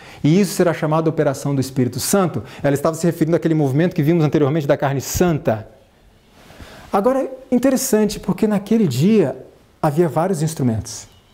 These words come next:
Vários instrumentos. Havia órgão. Havia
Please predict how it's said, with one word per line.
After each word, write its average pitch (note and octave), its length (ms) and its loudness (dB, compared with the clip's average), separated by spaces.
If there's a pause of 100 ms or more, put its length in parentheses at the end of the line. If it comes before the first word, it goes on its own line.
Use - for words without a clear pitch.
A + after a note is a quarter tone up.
(920)
Vários D#3+ 360 -2
instrumentos. G#2 580 -6 (400)
Havia C3 320 2
órgão. C3 400 -2 (1300)
Havia F3 360 0